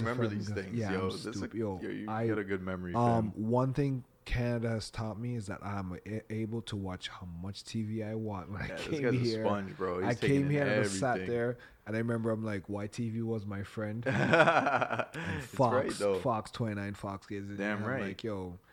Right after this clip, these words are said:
Speaker 2: Big Bag, Beetleborgs, you guys don't remember them shits,
Speaker 1: Those are
Speaker 2: man."
Speaker 1: crazy. Power Rangers, I'm pretty sure. They had
Speaker 2: Yeah,
Speaker 1: the
Speaker 2: there
Speaker 1: V R
Speaker 2: was,
Speaker 1: channel. You remember
Speaker 2: listen,
Speaker 1: the V R channel?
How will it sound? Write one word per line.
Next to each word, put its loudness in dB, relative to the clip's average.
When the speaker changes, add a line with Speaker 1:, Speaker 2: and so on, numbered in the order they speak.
Speaker 2:
Big 2
Bag, 0
Beetleborgs, 0
you 2
guys 0
don't -4
remember -12
them -14
shits, -14
Speaker 1:
Those -6
are -2
Speaker 2:
man." -8
Speaker 1:
crazy. -6
Power 2
Rangers, -4
I'm -20
pretty -6
sure. -6
They 2
had 4
Speaker 2:
Yeah, 4
Speaker 1:
the 2
Speaker 2:
there 4
Speaker 1:
V 8
R 8
Speaker 2:
was, 6
Speaker 1:
channel. -2
You -6
remember 4
Speaker 2:
listen, 0
Speaker 1:
the 2
V -2
R 2
channel? -12